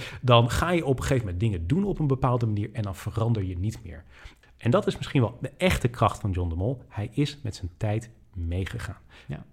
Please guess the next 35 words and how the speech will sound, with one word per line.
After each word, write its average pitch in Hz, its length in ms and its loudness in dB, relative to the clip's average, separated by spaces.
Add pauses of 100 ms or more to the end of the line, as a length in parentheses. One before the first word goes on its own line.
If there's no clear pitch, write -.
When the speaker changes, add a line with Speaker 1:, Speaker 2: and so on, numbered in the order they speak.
(220)
Speaker 1:
Zijn 107 220 -2
laatste 147 320 4
hit 101 200 0
was 92 340 -8
The 104 100 0
Voice 98 260 -4
of 82 60 -8
Holland. 147 240 -2
Dat 190 100 -6
is 123 60 -8
nog 131 120 0
maar 101 160 -6
tien 95 180 -4
jaar 78 160 -8
geleden. 95 400 -6
Toen 127 120 -4
was 104 160 0
hij 107 100 -4
dus 92 100 -4
al, 90 340 -2
eh, 95 80 -4 (100)
dik 135 200 2
in 95 100 -8
de 90 60 -6
vijftig. - 500 -8 (400)
Eh, 101 120 -6 (160)
dat 202 160 0
is - 60 -8
eigenlijk 180 320 -2
best - 120 0
uniek. 160 280 4 (100)
Heel 160 160 6
veel 139 140 2
mensen 127 440 6
die 113 200 4